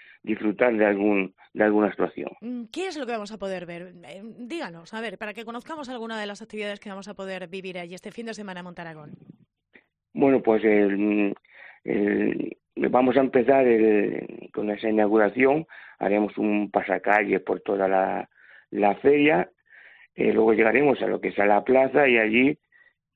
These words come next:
Speaker 1: pues, eh, daremos el pregón y a continuación, mm, vamos a hacer una representación de la llegada de las vendimiadoras a, a la, a la plaza con, con sus bailes y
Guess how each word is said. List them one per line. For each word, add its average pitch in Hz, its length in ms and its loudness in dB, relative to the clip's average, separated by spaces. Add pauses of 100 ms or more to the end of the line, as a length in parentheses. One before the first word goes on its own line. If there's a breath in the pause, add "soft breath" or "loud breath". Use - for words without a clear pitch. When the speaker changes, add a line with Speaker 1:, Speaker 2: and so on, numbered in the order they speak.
(120)
Speaker 1:
pues, 113 280 2
eh, 101 300 2
daremos 95 380 0
el 98 140 -2
pregón 131 560 2 (520)
y 170 140 4
a 165 60 2
continuación, 156 800 2 (360 loud breath)
mm, 117 320 2
vamos 117 260 2
a 117 60 -2
hacer 113 120 2
una 120 160 4
representación 113 800 0
de 110 100 4
la 101 140 2
llegada 101 360 -2
de 104 100 -4
las 107 120 -2
vendimiadoras 110 720 0
a, 90 300 -2 (760 soft breath)
a 98 160 -2
la, 98 260 -4
a - 340 -8
la 101 200 0
plaza 147 520 2 (340 soft breath)
con, 101 440 -4
con 92 240 -10
sus 98 200 -6
bailes 135 520 2 (920 soft breath)
y 185 360 0